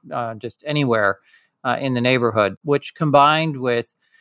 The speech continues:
the, uh, rise of online commerce is creating a big challenge for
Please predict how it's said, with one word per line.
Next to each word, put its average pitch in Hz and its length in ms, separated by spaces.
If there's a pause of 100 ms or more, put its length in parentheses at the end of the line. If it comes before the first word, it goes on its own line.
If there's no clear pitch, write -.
(240)
the, 123 380
uh, 117 260
rise 117 420
of 110 100
online 120 480
commerce 113 560
is 147 240
creating 123 340
a 117 60
big 110 300
challenge 120 580
for 117 400